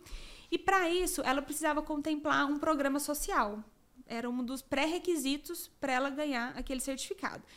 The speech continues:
E aí eu fui contratada, então, pra, pra fazer. Nunca tinha sido feito, não existia nenhuma referência. Em Minas Gerais ia ser a primeira empresa certificada do café de, dessa, dessa área.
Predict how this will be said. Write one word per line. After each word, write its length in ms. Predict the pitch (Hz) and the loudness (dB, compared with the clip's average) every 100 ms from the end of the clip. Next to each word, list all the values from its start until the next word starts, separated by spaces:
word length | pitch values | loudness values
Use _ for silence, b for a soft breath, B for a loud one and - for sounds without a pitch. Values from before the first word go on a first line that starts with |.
| B B - | B B -2
E 100 | 392 | 2
aí 200 | 381 302 | 4 2
eu 80 | |
fui 260 | 311 320 311 | 2 0 -2
contratada, 640 | 311 311 320 339 330 277 | 0 -2 0 0 2 0
então, 280 | 294 311 254 | 0 0 -2
pra, 180 | 247 262 | -2 -6
pra 160 | - 262 | -4 -2
fazer. 420 | 339 302 208 - B B B B | -2 -2 -4 -4 B B B B
Nunca 360 | 285 494 554 | 0 2 2
tinha 180 | - 285 | 0 -2
sido 240 | 240 233 330 | -2 -4 -6
feito, 500 | - 311 294 302 294 | 0 2 2 0 -6
não 240 | 269 320 427 | -2 0 2
existia 380 | 339 294 302 | 0 0 0
nenhuma 280 | 254 254 233 | 0 -2 -2
referência. 720 | 240 240 294 277 277 - 277 B B - | -4 -2 0 0 0 0 -4 B B 2
Em 140 | 294 | 2
Minas 320 | 302 392 381 | 4 2 0
Gerais 360 | 311 277 269 254 | 2 2 2 0
ia 80 | 269 | 0
ser 100 | 277 | -2
a 40 | 247 | -2
primeira 360 | 254 247 302 | -2 0 0
empresa 300 | 381 311 277 | 0 0 0
certificada 600 | 262 262 247 247 240 226 | 0 -4 -4 -8 -4 -2
do 80 | 220 | -2
café 500 | 240 254 - 240 240 | -6 -8 -4 -4 -4
de, 200 | 226 220 | -4 -6
dessa, 340 | 185 208 208 208 | -2 -4 -4 -4
dessa 300 | 202 - 320 | -4 -4 -2
área. 440 | 294 262 285 285 | 2 4 4 2